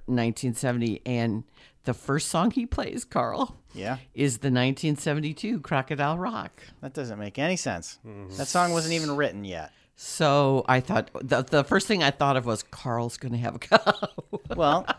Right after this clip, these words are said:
Speaker 2: it
Speaker 1: And
Speaker 2: should be, it should
Speaker 1: yeah.
Speaker 2: be your song.
Speaker 1: Yeah. Yeah. Well, yeah.
Speaker 3: No, that's earlier.
Speaker 1: And
Speaker 3: That's much earlier in the film.
Speaker 1: the
Speaker 2: But
Speaker 1: best part of this movie is the relationship between Elton and Bernie Taupin.
Speaker 2: Mm-hmm.
Speaker 1: And Bernie Taupin is,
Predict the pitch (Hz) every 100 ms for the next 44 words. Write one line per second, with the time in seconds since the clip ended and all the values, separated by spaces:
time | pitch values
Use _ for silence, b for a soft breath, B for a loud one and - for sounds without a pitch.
0 | - 302 220 170 175 185 180 185 180 190
1 | 196 190 196 269 - 147 117 123 90 98
2 | b b 156 147 110 - 233 208 208 214
3 | 233 127 143 - 165 196 120 175 147 -
4 | 135 196 180 135 113 107 104 110 - 180
5 | 196 185 226 247 381 - - 220 226 190
6 | 160 160 - 151 147 123 117 - 151 165
7 | 139 117 110 123 110 120 120 143 147 160
8 | 160 - 165 147 - 131 120 - 135 123
9 | 117 - 107 - 127 113 101 107 107 95
10 | 95 87 87 - 170 B 147 135 127 117
11 | 143 180 - 135 113 120 110 - 120 110
12 | 104